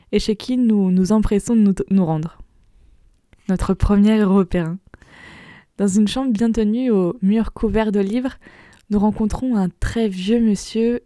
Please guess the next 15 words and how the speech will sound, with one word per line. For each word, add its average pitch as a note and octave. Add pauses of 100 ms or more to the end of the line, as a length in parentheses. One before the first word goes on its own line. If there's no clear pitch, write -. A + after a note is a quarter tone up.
qui -
sait B3
le A#3
français A3
et G#3
l'anglais, F#3+ (100)
appris G#3
à G3
Constantinople G#3+ (480)
où G#3+
il G#3
a G3+
fait A#3
ses G3
études. F3